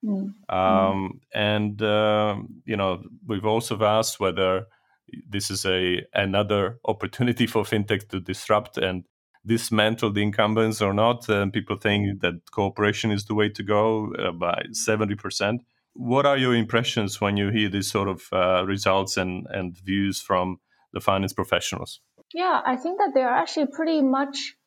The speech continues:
Speaker 1: consistent with my own priors. I would say that, you know, the, a lot of the mid office, back office work is going to be more and more, you know, um, done by fintech.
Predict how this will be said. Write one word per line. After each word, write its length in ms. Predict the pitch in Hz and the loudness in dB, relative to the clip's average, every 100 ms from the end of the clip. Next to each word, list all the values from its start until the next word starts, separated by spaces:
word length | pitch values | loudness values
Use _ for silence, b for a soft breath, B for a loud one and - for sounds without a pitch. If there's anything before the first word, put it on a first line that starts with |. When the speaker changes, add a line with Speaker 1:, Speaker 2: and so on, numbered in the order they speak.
| - | -12
Speaker 1:
consistent 560 | - 226 - 277 277 269 | -6 -4 -2 -2 2 4
with 140 | 226 | 2
my 200 | 214 208 | 0 -2
own 260 | 208 240 240 | 0 0 -2
priors. 600 | 240 214 302 277 190 185 | -2 -2 0 2 2 0
I 80 | 208 | 0
would 180 | 208 - | 0 0
say 240 | 247 247 | 2 2
that, 260 | 220 208 208 | 2 0 0
you 140 | - 208 | -4 -2
know, 460 | 202 202 196 196 190 | 0 0 0 -2 -2
the, 300 | 220 208 - | 0 2 0
a 60 | |
lot 220 | 214 214 226 | 0 2 2
of 80 | 233 | 2
the 100 | 214 | 0
mid 220 | 202 214 | 0 0
office, 720 | 233 233 233 240 240 - - - | 0 0 0 0 0 -6 -14 -6
back 260 | 220 247 247 | -2 -2 0
office 360 | 233 233 220 208 | -2 0 -2 0
work 460 | 220 233 233 - - | 0 0 -2 -10 -4
is 180 | 233 214 | -2 0
going 240 | 226 214 208 | 0 0 0
to 120 | 226 | 0
be 440 | 190 214 208 208 - | 2 2 4 2 0
more 240 | 196 226 | 0 0
and 100 | 208 | 2
more, 300 | 208 214 208 - | 2 2 0 -4
you 80 | 214 | -4
know, 320 | 190 185 185 185 | -2 -2 -4 -4
um, 240 | 185 175 | -4 -2
done 240 | 190 196 202 | 0 0 0
by 180 | 190 185 | -2 -2
fintech. 420 | 208 202 214 202 | -2 -2 -2 -4